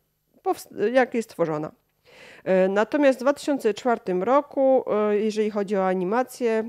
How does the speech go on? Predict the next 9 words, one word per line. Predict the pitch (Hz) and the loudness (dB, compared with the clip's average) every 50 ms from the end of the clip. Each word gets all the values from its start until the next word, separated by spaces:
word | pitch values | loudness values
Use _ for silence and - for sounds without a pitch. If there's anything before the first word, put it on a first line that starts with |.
| 240 - | -8 -8
mm, | - 185 185 185 185 185 190 | -6 -6 -4 -4 -4 -6 -6
trzeba | - - - 262 254 226 240 226 | -8 -6 -2 -2 0 0 0 -2
powiedzieć, | - 214 190 190 214 214 208 208 208 185 180 | -2 -4 -4 -2 -2 -2 -2 -4 -4 -4 -6
że | 190 196 196 190 196 196 196 | -8 -6 -4 0 0 2 2
Mamoru | 196 190 180 185 196 220 240 233 208 196 - | 2 2 0 0 2 0 0 0 0 0 -2
Oshii, | 135 170 185 - - - 254 269 277 285 - - - - - - - - - | -2 -4 -4 -6 -10 -8 -6 -4 -4 -6 -6 -10 -20 -20 -20 -20 -20 -20 -10
e, | - - 196 196 196 196 196 196 | -4 0 2 2 4 4 2 2
wypuścił | 180 208 202 202 - 233 220 - - 226 208 208 | 2 0 -2 -2 -2 -8 -8 -6 -6 -6 -6 -4
film | - - 220 196 202 196 190 | -4 -4 -2 -2 -2 -2 -4